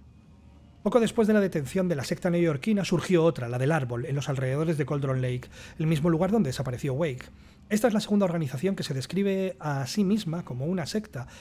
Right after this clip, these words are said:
que guarda una relación física directa con Alan Wake y que opera en el lugar donde él fue visto por última vez. Yo defiendo que no se trata de una casualidad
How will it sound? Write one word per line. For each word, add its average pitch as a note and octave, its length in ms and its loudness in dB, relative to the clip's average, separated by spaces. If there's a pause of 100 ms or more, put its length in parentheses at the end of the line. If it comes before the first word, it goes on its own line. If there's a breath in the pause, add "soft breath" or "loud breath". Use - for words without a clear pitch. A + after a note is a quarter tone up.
que D#3 100 -2
guarda F3 200 4
una F#3+ 140 4
relación F3 340 0
física F#3 320 -2
directa E3 320 -2
con C3+ 140 -4
Alan D#3+ 240 -2
Wake F3 400 -2
y F3+ 80 -10
que D3 160 -2
opera D3 440 -2
en C3+ 120 -4
el B2+ 100 -2
lugar C#3 300 -2
donde C#3+ 260 0
él F3 100 0
fue F3 160 -2
visto E3+ 260 -2
por C3+ 120 -4
última C3 260 -2
vez. A#2+ 200 -8 (360 loud breath)
Yo G#3+ 120 4
defiendo A3+ 320 0
que F#3 80 0
no F3 60 0
se F3 100 0
trata F3+ 220 -2
de C#3 60 -2
una C#3+ 120 -2
casualidad C#3 540 -4